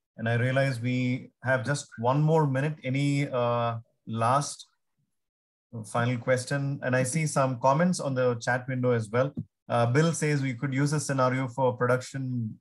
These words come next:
uh, for efficiency and effectiveness, not just remote working. Yes, that's right, uh, Bill. And, um,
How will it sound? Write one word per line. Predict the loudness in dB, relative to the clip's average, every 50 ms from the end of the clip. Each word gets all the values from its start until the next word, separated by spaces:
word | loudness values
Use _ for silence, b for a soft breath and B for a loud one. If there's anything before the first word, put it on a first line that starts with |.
| _ -10
uh, | -6 -4 -2 -2 -2 -2
for | 0 0 2 2
efficiency | 2 0 -2 -2 0 -2 -2 -2 -2
and | -2 -2
effectiveness, | -2 -4 -6 -6 -6 -6 -4 -4 -4 -2 0
not | 0 0 0 0
just | -4 -6 -4 -4
remote | -2 -2 -2 -2 -2 -2
working. | -2 -2 -2 -4 -6 -6 -4
Yes, | -4 -4 -4 -6 -10 _ -16 -12 -6 -4
that's | -4 -2 -2
right, | 0 0 0 0 -2 -4 -4 -2
uh, | -2 0
Bill. | 0 0 0 0 0
And, | 0 0 0 -2 -2 -6 _ _ _ _ _ _ _ _ _ _ -2
um, | 0 2 4 4 4 4 4 2 2 0 0 -2 -2 -4 -4